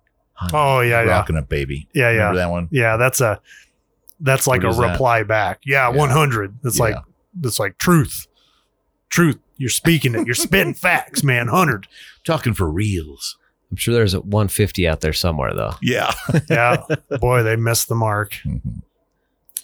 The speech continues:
Speaker 2: Yeah, yeah, that, that mindset's pretty wild, man. Hundred ten percent. Hundred ten percent. I'm gonna give a hundred ten percent of this podcast right now.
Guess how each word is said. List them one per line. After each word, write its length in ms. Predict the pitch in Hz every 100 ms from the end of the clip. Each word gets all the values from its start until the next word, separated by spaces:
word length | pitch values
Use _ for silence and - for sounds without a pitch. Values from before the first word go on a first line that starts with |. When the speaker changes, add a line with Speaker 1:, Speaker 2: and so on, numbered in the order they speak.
| - - _ _
Speaker 2:
Yeah, 440 | 139 156 165 143 151
yeah, 240 | 127 135
that, 260 | 131 143 -
that 120 | 139
mindset's 460 | 139 147 135 143 135
pretty 200 | - 143
wild, 380 | 139 147 135 120
man. 300 | 120 117 110 - _ _ _ _ _ _
Hundred 640 | - 139 143 139 131 123 110
ten 300 | 139 131 120
percent. 560 | 123 - 143 127 101 - _ _ _ _ _ _ _ _ _ _ _ _ -
Hundred 260 | 131 143
ten 200 | 143 143
percent. 360 | 143 - 98 - _ _ _ _ _ -
I'm 60 | - _ _ -
gonna 100 | 131
give 160 | 123 107
a 40 |
hundred 340 | 101 127 120 110
ten 200 | 131 120
percent 280 | 107 127 110
of 80 | 110
this 120 | 110
podcast 720 | - 120 104 - 107 95 -
right 220 | 147 135
now. 240 | 135 117